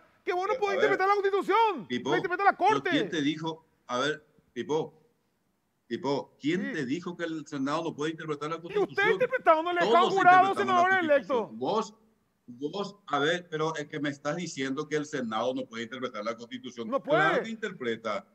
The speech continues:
Speaker 2: Cualquiera, todo el mundo
Speaker 1: No.
Speaker 2: interpreta la Constitución.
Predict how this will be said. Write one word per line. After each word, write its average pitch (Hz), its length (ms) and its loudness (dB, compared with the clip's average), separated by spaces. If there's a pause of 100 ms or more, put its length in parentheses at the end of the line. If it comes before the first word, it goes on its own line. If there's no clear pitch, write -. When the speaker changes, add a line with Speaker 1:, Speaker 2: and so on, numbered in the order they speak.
(180)
Speaker 2:
Cualquiera, 160 640 -2
todo 175 300 -2
el 156 140 -2
mundo 190 380 -4
Speaker 1:
No. 190 60 -2
Speaker 2:
interpreta 190 540 -2
la 165 140 -4
Constitución. 139 600 -12